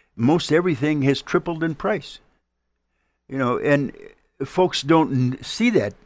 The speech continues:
most times because their incomes were increase-, increasing at a faster rate. So it, it doesn't, you know, like I say, it doesn't register. Um, so, so you could afford it. However,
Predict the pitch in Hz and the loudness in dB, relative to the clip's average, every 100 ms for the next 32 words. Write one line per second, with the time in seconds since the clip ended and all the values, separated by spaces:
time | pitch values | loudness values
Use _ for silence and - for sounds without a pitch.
0 | _ _ 131 127 107 - 95 85 131 135 | _ _ 0 0 0 -6 -8 -8 -4 -4
1 | 135 156 143 131 - - - _ _ _ | 0 2 2 0 -8 -20 -20 _ _ _
2 | 123 135 156 220 - 120 135 135 135 127 | 4 6 6 4 2 2 2 2 2 2
3 | 135 123 - 135 110 139 - 147 165 190 | 0 0 -2 -4 0 0 2 0 2 2
4 | 214 - 98 73 _ _ _ _ - 151 | 0 -2 -6 -6 _ _ _ _ -8 0
5 | 139 143 139 143 135 - 147 139 151 139 | 4 4 2 2 0 2 2 4 2 0
6 | - - _ _ _ _ _ _ _ _ | -8 -18 _ _ _ _ _ _ _ _
7 | - 107 117 117 180 139 - 95 110 117 | -10 -2 -2 -2 -6 -6 -8 -8 -8 -6
8 | 170 98 - - _ _ _ _ _ _ | -8 -10 -14 -18 _ _ _ _ _ _
9 | 113 113 110 110 107 - - 185 143 - | -2 0 0 -2 -4 -12 -4 2 2 0
10 | - _ - - 143 131 - 135 - 220 | -16 _ -12 0 2 4 2 0 2 0
11 | 180 - _ - - 190 202 214 226 175 | 0 -8 _ -14 -8 -4 -2 0 0 -2
12 | - | -10